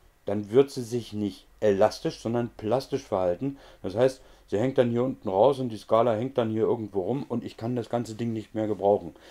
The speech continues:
Also nicht übertreiben, das geht bis zu einer ganz gewissen Dehngrenze oder Streckgrenze, wie man auch sagt.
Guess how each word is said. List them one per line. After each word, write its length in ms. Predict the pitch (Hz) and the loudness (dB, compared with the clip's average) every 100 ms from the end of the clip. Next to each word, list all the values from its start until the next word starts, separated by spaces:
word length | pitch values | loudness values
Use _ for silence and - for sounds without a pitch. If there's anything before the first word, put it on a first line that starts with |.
| - | -10
Also 320 | - 110 101 - _ - | 0 2 2 0 _ -4
nicht 300 | 107 139 139 | 0 0 0
übertreiben, 680 | 147 143 - 107 120 151 | 0 0 0 2 4 2
das 160 | 127 107 | -2 -2
geht 200 | 127 - | -2 -2
bis 160 | - - | -10 -6
zu 80 | |
einer 140 | 117 107 | -4 -2
ganz 260 | 113 120 | -2 -4
gewissen 420 | - 110 110 110 95 | -6 -8 -6 -6 0
Dehngrenze 640 | 113 135 123 95 101 - | 2 2 2 0 0 -2
oder 160 | 76 85 | -6 -8
Streckgrenze, 640 | - 98 110 - 98 95 92 | -6 -6 -4 -2 -4 -2 -6
wie 60 | |
man 160 | 90 85 | -4 -6
auch 160 | 78 | -8
sagt. 440 | - 80 76 - | -10 -12 -12 -18